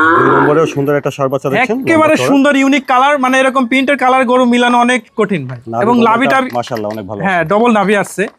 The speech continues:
Speaker 2: এবং পা হাপ্তার স্ট্রাকচারটা অনেক সুন্দর।
Speaker 1: বেশ লম্বা চড়া একটা ষাঁড় বাচ্চা
Speaker 2: একেবারে
Speaker 1: দেখছেন।
Speaker 2: লম্বা চড়া একটা গরু এবং এটা বারো মাসের মতন বয়স, ঠিক আছে। এবং বডি, পিসের বডি অনেক ভারী এবং এটা মানে গরুটা মাথাতে
Speaker 1: একবারে
Speaker 2: পা
Speaker 1: স্ট্রেট,
Speaker 2: পর্যন্ত,
Speaker 1: লম্বা চড়া।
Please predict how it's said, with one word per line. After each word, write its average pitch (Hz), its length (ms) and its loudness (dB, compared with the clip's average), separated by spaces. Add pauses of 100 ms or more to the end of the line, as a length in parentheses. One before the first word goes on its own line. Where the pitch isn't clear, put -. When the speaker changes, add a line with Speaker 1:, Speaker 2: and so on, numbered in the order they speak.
(500)
Speaker 2:
এবং 190 160 0 (100)
পা 208 120 2
হাপ্তার 214 300 0
স্ট্রাকচারটা 226 580 -2
অনেক 220 260 0
সুন্দর। 131 320 -6 (440)
Speaker 1:
বেশ 101 240 -14
লম্বা 117 360 -2
চড়া 123 140 2
একটা - 120 -6
ষাঁড় 202 200 -2
বাচ্চা 254 160 -4
Speaker 2:
একেবারে 254 220 0
Speaker 1:
দেখছেন। 226 140 2
Speaker 2:
লম্বা 226 160 2
চড়া 240 180 0
একটা 240 180 -2
গরু 226 300 0 (140)
এবং 202 360 0
এটা 208 180 -2
বারো 190 220 0
মাসের 185 240 0
মতন 208 220 -2
বয়স, 190 400 -2 (720)
ঠিক 233 140 -6
আছে। 196 220 -6 (1080)
এবং 196 280 2
বডি, 208 260 2
পিসের 226 300 0
বডি 208 280 0
অনেক 214 220 0
ভারী 165 360 -2
এবং 190 200 0
এটা 180 320 0 (260)
মানে 196 200 0 (220)
গরুটা 233 320 2
মাথাতে 214 280 2
Speaker 1:
একবারে 254 160 0
Speaker 2:
পা 240 140 -2
Speaker 1:
স্ট্রেট, 226 120 0
Speaker 2:
পর্যন্ত, 226 320 0
Speaker 1:
লম্বা 254 200 0
চড়া। 123 240 -4